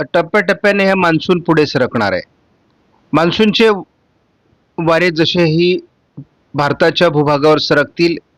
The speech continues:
तसं पावसाचं प्रमाण वाढणार आहे. कारण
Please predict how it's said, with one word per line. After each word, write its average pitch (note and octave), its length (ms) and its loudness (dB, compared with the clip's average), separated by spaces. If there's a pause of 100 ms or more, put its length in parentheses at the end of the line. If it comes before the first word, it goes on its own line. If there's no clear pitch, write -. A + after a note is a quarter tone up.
(540)
तसं G#3 220 0
पावसाचं E3+ 540 -2
प्रमाण D3+ 340 0
वाढणार A2+ 440 -2
आहे. - 140 -12 (920)
कारण F3+ 280 0